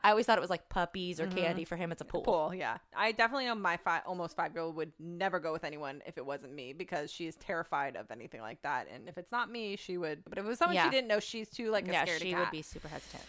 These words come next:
Speaker 2: But anyway, so yeah, so he just walked off with her.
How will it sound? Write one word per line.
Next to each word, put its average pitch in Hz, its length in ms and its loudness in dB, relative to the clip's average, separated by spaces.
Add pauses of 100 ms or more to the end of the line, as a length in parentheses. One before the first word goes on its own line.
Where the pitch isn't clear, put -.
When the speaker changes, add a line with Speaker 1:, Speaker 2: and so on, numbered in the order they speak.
(120)
Speaker 2:
But 208 200 8
anyway, 196 320 4
so 302 160 2
yeah, 381 260 6
so 247 180 -2
he 269 140 0
just 277 260 -2
walked 220 300 0
off 311 180 4
with 220 140 -6
her. 190 280 -4